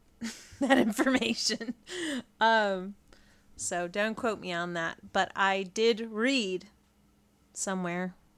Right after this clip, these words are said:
I can't even quote my sources, I did read that the second leading co-, cause of death under thirty-five is suicide now. What a,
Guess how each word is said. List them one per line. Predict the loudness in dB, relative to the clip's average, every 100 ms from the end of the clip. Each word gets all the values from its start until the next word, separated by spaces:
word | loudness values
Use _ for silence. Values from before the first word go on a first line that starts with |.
| -10
I | -8
can't | -2 0
even | 0 -2
quote | -2 -2
my | 0
sources, | -2 0 0 0 -2 -6 -8 -16 -20 -20 -16
I | -10
did | -8 -6
read | -6 -8
that | -8 -10
the | -4
second | -2 -2 -4 -6 -8
leading | -6 -4 -4
co-, | -6 -6 -8 -14 _ _ _ -2
cause | 4 4 4 -2 -4
of | -4 -4 -6
death | -4 -2 -4 -12 -10
under | -6 -2 -2
thirty-five | 0 0 -2 -2 0 2 0 -4 -18 -20 -20 -8
is | -4 -2 -4 -8 _ _ _
suicide | -2 2 4 4 2 2 0 -2
now. | -2 0 0 -2
What | -2 2 4
a, | 2